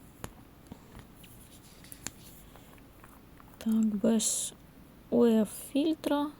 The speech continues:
ну, просто звичайний топчик. Хочу потім ще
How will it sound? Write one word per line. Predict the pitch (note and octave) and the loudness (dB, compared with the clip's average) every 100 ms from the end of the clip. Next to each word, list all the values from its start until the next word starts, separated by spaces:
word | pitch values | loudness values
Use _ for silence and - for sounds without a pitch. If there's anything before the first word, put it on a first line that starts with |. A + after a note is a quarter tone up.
| - | -14
ну, | E4+ C#4+ | -8 -4
просто | - B3 - - | 0 0 0 -4
звичайний | F#3+ G3+ G3 - A#3 A#3+ G#3+ G#3 - - - - - - - - - - - - - - - | -2 0 -2 -2 0 4 4 2 -2 -20 -20 -20 -20 -20 -20 -20 -20 -20 -20 -20 -20 -18 -2
топчик. | G3+ G3 - A#3+ - - - - - - - - - - - - - - - - - - - - - - - - - - | -2 -2 -6 -6 -8 -14 -20 -20 -20 -20 -20 -20 -20 -20 -20 -20 -20 -20 -20 -20 -20 -20 -20 -20 -20 -20 -20 -20 -20 -20
Хочу | - A3 - G3+ - | -6 -6 -2 -4 0
потім | G#3+ - G3+ | -2 2 2
ще | G3 - G3+ | 4 0 0